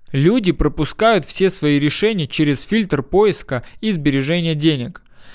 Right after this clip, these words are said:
Люди готовы переехать в другой штат, чтобы получить более оплачиваемую работу,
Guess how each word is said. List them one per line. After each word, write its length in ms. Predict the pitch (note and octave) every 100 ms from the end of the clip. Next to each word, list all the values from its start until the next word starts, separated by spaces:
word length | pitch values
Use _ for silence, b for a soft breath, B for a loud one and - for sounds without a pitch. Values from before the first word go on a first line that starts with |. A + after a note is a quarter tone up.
| b
Люди 240 | E3+ B3 G#3+
готовы 400 | D#3 D#3 A3 F#3+
переехать 560 | D#3+ D3+ E3+ G#3+ D#3+
в 60 | C3
другой 340 | C#3+ D#3 E3+
штат, 380 | D3 - F#3+ G#3
чтобы 320 | - - G3 E3
получить 460 | D#3 D3 - G3+
более 300 | C3+ F#3 F#3
оплачиваемую 800 | - D3 F3+ F#3 E3 D3+ D3 C#3+
работу, 560 | D#3 E3+ G#3 E3+ C3+